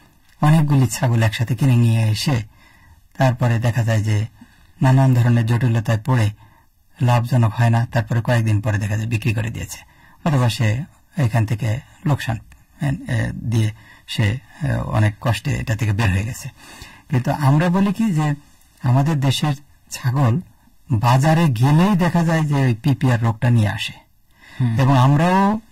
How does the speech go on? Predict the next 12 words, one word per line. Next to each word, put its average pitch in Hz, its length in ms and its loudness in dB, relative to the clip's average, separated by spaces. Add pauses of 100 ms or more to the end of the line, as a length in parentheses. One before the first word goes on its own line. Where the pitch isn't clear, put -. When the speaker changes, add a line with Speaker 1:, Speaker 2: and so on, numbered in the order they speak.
(100)
Speaker 1:
বেশ 147 240 0
কয়েকবারই 185 480 0
ছাগল, 117 380 -2
আমার 117 260 0
জীবনে 120 400 0 (280)
সর্বশেষ 147 760 -2 (260)
গত 123 500 0
এক 127 180 -2
বছর 131 300 -2
আগে 107 240 -2 (600)
পিপিআর 127 400 2
এ 107 200 2